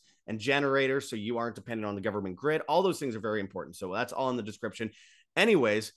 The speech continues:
I appreciate people watching. If you wanna help support us in our travels as we try to afford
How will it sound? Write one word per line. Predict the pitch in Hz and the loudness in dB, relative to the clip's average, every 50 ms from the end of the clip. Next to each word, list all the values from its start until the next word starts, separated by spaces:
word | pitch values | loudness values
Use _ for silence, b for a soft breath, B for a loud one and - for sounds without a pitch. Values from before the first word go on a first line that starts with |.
| B B B B B | B B B B B
I | 135 156 | 6 6
appreciate | 160 156 - - 180 190 220 - - 190 185 170 156 - - - | 6 4 2 0 0 0 0 0 2 2 2 2 2 0 -4 -2
people | 151 151 139 139 131 | -2 -2 0 0 0
watching. | 123 120 123 139 135 - 143 131 | 2 4 4 4 4 2 0 -4
If | 120 110 | -4 -2
you | 123 127 | 0 0
wanna | 147 165 170 | 2 4 4
help | 185 190 180 | 4 4 2
support | - 156 - _ - 143 147 165 160 | 2 -4 -8 _ -2 2 2 4 4
us | 143 135 - | 4 2 2
in | - 131 123 | 0 -2 0
our | 117 | 0
travels | 113 - - - 143 143 151 147 143 120 | 0 -2 -2 0 2 2 2 2 2 2
as | 131 120 117 113 | 2 0 0 -2
we | 117 107 | -4 -8
try | - - - 147 156 190 214 214 | -8 -2 2 6 6 8 8 6
to | - - 143 139 | 4 2 -2 -2
afford | - 123 - - - 143 135 135 123 123 120 110 | -4 -4 -6 -2 0 2 2 4 2 2 0 -4